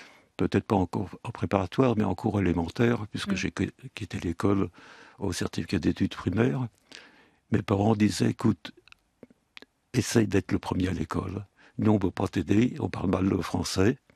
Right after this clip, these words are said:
Speaker 1: Donc, euh, travaille bien. »
Speaker 2: Mm.
Speaker 1: Et c'est ce que j'ai fait, effectivement. J'étais dans les premiers avec mon copain Beck,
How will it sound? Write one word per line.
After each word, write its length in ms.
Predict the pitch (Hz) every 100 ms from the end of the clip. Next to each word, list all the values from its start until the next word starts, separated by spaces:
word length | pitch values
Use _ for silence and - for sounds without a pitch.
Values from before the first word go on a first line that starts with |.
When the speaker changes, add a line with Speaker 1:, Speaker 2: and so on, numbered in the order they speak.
| - - - - - - _ -
Speaker 1:
Donc, 560 | 110 143 127 - -
euh, 420 | 98 95 92 90 107 110 - 113 104 104 107 - - 98 - -
travaille 320 | - 104 98
bien. » 240 | 85 85 85 - - _ _ - _ - _ _ _ -
Speaker 2:
Mm. 100 | 185
Speaker 1:
Et 300 | 107 92 92
c'est 200 | 85 -
ce 120 | 92 -
que 100 | 90
j'ai 140 | 82
fait, 240 | - 92
effectivement. 500 | 92 - - 95 95
J'étais 380 | 95 87 - 98 - 123
dans 160 | 104 -
les 60 | -
premiers 380 | - - 87 95
avec 260 | 87 -
mon 100 | -
copain 320 | - - - 82
Beck, 460 | 78 90 - -